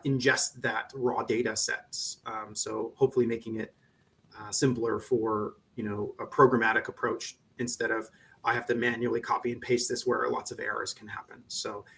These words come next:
that should address the first question, which was, you know, if I outsource with chemistry work, will this still, what you showed me today, will this still be able to support me? And the answer is, is, that was a long answer, and the short answer is yes.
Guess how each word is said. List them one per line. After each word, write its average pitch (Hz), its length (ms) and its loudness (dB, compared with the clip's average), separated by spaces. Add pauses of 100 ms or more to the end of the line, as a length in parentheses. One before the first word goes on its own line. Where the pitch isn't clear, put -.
(100)
that - 260 4
should 165 200 6
address 131 360 4
the 127 80 0
first - 280 0
question, - 360 -2
which 113 200 -4
was, 110 340 0
you 120 60 -4
know, 107 80 -2
if 110 100 -4
I 113 100 2
outsource 117 380 -2
with 117 100 -10
chemistry 160 340 4
work, 123 240 6
will 120 120 2
this 113 180 0
still, 113 340 0 (240)
what 147 140 4
you 131 80 0
showed 123 240 4
me 120 120 4
today, 120 280 2
will 117 140 0
this 113 180 0
still 113 200 0
be 113 120 -2
able 107 160 -2
to - 120 -10
support - 420 -6
me? 113 100 -10
And 110 80 -10
the 110 80 -4
answer 107 340 -4
is, - 280 -8
is, - 340 -6 (240)
that 139 180 6
was 135 120 8
a 139 40 8
long 175 220 10
answer, 170 220 8
and 120 120 6
the 113 40 -2
short 113 220 -2
answer - 220 -12
is - 180 -18
yes. - 280 -18